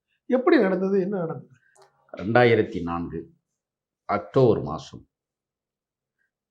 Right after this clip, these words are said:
Speaker 2: பதினெட்டாம் தேதி படுகொலை செய்ததாக புழுகுனி மூட்டை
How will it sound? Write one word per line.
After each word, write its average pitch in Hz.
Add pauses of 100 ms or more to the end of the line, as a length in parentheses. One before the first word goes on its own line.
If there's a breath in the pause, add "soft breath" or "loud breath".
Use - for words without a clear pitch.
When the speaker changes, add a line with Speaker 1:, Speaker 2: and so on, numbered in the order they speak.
Speaker 2:
பதினெட்டாம் 135
தேதி 120 (260)
படுகொலை 127
செய்ததாக 104 (1700)
புழுகுனி 143
மூட்டை 113